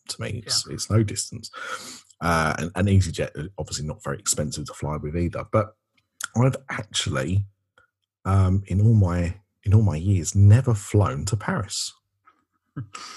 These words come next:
Speaker 1: Whether that's to Disneyland Paris or just Paris itself, I've never gone into,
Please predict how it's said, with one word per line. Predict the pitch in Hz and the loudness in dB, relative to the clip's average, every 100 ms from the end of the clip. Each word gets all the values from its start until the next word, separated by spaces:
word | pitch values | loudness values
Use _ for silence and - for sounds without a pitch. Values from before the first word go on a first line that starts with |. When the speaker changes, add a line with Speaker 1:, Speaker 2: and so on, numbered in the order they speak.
| - - _ _ _ _ _ _ | -20 -20 _ _ _ _ _ _
Speaker 1:
Whether | 117 113 107 | 2 4 4
that's | 95 - | 2 2
to | - | 2
Disneyland | 95 127 110 85 78 | 4 4 4 2 0
Paris | - 90 101 | 0 2 4
or | 104 | 4
just | 104 | 2
Paris | - 113 117 104 | 0 0 0 0
itself, | - 175 160 | 0 0 2
I've | 110 | 4
never | 117 131 | 4 2
gone | 110 104 | 4 4
into, | 101 | 4